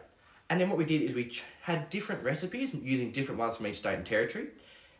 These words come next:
And this was the recipe we thought worked the best. So you can get a lot of these other botanicals from other states, but we thought these botanicals represented what each state was. So that's why we sort of did that.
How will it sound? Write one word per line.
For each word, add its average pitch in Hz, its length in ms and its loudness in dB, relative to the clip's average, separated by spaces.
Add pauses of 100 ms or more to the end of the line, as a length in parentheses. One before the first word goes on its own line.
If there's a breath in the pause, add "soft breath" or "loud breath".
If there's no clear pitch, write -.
(200 loud breath)
And 135 140 4
this 156 120 4
was 151 120 0
the 131 80 0
recipe 113 260 2
we 104 160 0
thought 101 240 0
worked 92 460 -2
the - 40 -10
best. - 420 -6 (580 soft breath)
So 170 240 2
you 170 220 2
can 226 280 -2
get 220 220 2
a 160 60 2
lot 160 120 2
of 151 60 4
these 139 140 2
other 120 160 0
botanicals 110 460 -4
from 104 120 -8
other 95 180 -2
states, - 400 -2
but - 160 -4
we 156 160 2
thought 151 420 2
these 113 460 -2 (240)
botanicals 101 420 -6
represented 98 500 -2
what 92 200 2
each 95 200 -4
state - 220 -2 (340)
was. - 420 2 (320 loud breath)
So - 140 -2
that's 233 200 2
why 202 120 4
we 135 100 2
sort 120 180 0
of 95 60 -8
did 90 180 -4
that. - 260 -4